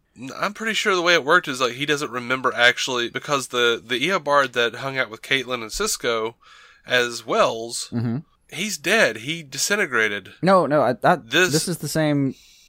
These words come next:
Speaker 2: my understanding has been the whole time, someone correct us, 'cause my understanding the whole time has been that that exact Eobard that disintegrated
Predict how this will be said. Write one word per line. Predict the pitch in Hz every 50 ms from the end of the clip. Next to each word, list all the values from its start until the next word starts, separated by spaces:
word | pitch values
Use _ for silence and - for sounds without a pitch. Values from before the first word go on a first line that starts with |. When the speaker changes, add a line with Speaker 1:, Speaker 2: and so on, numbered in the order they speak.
| _ _ _ _ _ _ _ _ _ _
Speaker 2:
my | - 226 320
understanding | 370 190 151 - - 185 170 151 135 127 113
has | 117 120 117
been | 113 123 117 113
the | 107
whole | 113 110
time, | - - 113 107 -
someone | - 131 117 110 101
correct | - 107 95 92 - -
us, | 92 - - _ _ _
'cause | - 113 104 117
my | 135 175 196
understanding | 180 151 139 - 156 156 147 135
the | 123
whole | 120 131
time | - - - 156 151 135
has | 127 110
been | 110 120 113 107
that | 98 87 95
that | 101 139 156 - -
exact | 131 117 113 131 143 151 - -
Eobard | 147 156 147 131 135 135 127
that | 117 113 98
disintegrated | 107 - 156 156 143 113 113 104 101 98 98 95 -